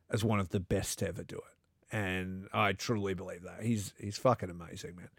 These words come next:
And then last up was Sanada versus Kaito Kiyomiya, the two prodigal sons of the great Muta going to war, um, shining Wizard off between it.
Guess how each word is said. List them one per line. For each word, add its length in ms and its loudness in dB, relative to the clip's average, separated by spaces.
And 140 2
then 100 6
last 540 8
up 240 6
was 140 -2
Sanada 840 12
versus 400 0
Kaito 340 10
Kiyomiya, 600 2
the 80 0
two 320 12
prodigal 560 10
sons 720 6
of 580 8
the 100 0
great 320 4
Muta 540 4
going 320 10
to 100 2
war, 480 -2
um, 580 6
shining 560 10
Wizard 340 12
off 420 12
between 460 4
it. 180 2